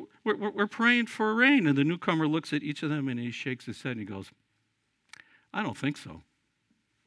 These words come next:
And the first farmer says, "Of course we're praying. <laughs> We're down on our knees. Can't you see us? Can't you see the drought that's going on all around us? Our crops,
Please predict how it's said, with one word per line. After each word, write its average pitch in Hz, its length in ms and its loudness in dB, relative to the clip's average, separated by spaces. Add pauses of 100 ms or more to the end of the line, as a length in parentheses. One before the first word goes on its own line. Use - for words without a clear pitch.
(500)
And 117 100 -8
the - 20 -20
first 113 260 -4
farmer 107 220 -4
says, 196 220 -2
"Of 285 120 4
course 330 320 4
we're 190 100 6
praying. 131 560 4 (580)
<laughs> - 640 0
We're 277 120 8
down 269 260 10
on 277 140 12
our 277 100 12
knees. 285 240 10
Can't 233 280 4
you 226 80 2
see 247 320 2
us? 320 140 0 (220)
Can't 240 180 4
you 277 80 4
see 269 160 4
the 220 100 2
drought 175 500 6 (340)
that's 180 180 2
going 226 300 6
on 233 180 8
all 226 180 8
around 208 360 6
us? - 140 -2
Our 160 80 6
crops, 381 460 4